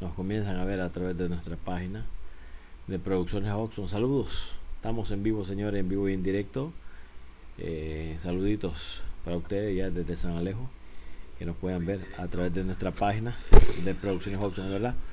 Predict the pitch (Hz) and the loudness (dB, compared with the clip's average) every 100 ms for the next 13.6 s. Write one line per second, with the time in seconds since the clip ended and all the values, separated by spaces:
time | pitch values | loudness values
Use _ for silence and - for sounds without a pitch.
0 | - - - - 120 131 143 135 123 107 | -8 -8 -6 -4 2 4 4 2 0 2
1 | 104 123 139 120 104 120 139 120 95 - | 4 4 2 2 2 0 -2 -2 -4 0
2 | 117 131 123 98 98 113 117 104 90 82 | 0 0 0 0 2 2 2 0 -2 -2
3 | 98 101 107 104 95 98 117 123 - - | -2 -2 -2 -2 -2 0 -2 -4 -10 -6
4 | - - - - 85 85 82 78 104 101 | -6 -4 -6 -6 -4 -2 -2 -4 -4 -2
5 | 104 113 - 85 82 90 90 107 101 87 | 0 -2 -2 -6 2 8 8 6 0 -2
6 | 98 98 95 - 104 117 113 - - 73 | 0 0 -2 -2 0 0 0 0 0 -2
7 | 69 65 - 92 92 104 110 107 85 85 | -2 0 0 0 0 0 0 -2 -2 -2
8 | 85 90 92 92 101 - 135 - - - | -2 -2 -4 -4 -4 -6 -10 -8 -8 -8
9 | - - - - - - - 113 110 123 | -8 -4 -2 -2 -4 -2 0 2 2 2
10 | 117 107 107 110 113 98 90 92 98 98 | 2 2 2 0 -2 -4 -4 -2 -2 -2
11 | 95 90 92 85 95 95 87 90 98 82 | -2 -2 -2 -2 -2 -2 -2 -2 -2 0
12 | 90 82 78 85 80 87 82 98 101 123 | 2 2 2 0 0 -2 -2 -2 -2 -2
13 | - 85 87 107 135 - | -4 -2 0 2 0 2